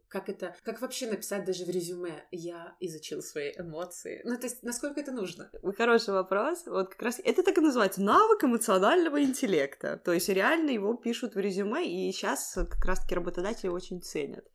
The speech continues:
Speaker 1: То есть раньше все писали: «А, я креативный, умный, организованный», а теперь вот такое можно
Speaker 2: Да.
Speaker 1: написать. Кайф.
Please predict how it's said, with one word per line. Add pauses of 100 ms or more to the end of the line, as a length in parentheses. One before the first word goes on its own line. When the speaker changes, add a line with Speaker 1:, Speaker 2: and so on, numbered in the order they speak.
(120)
Speaker 1:
То
есть
раньше
все
писали:
«А,
я
креативный,
умный,
организованный»,
а
теперь
вот
такое
можно
Speaker 2:
Да.
Speaker 1:
написать.
Кайф.